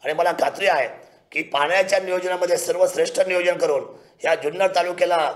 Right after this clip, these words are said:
नेहमी भर उन्हाळ्यामध्ये हिरवंगार ठेवायचा प्रयत्न आणि त्यांना पाण्याचा थेंबन थेंब द्यायचा, त्यांना शेतीला उपयुक्त असलेल्या पाण्याचे सुद्धा संरक्षण करून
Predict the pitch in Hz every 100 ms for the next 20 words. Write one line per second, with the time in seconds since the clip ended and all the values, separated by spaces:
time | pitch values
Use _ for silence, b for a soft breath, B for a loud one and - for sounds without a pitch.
0 | - - 107 135 175 202 165 175 180 180
1 | 180 180 175 139 170 180 165 185 160 170
2 | 170 - 165 175 139 113 - b b -
3 | 143 160 160 170 160 147 147 170 165 156
4 | - 147 180 175 165 160 151 156 139 147
5 | 160 156 135 131 160 143 170 175 175 156
6 | 160 156 151 156 160 - 147 - 131 160
7 | - 165 139 120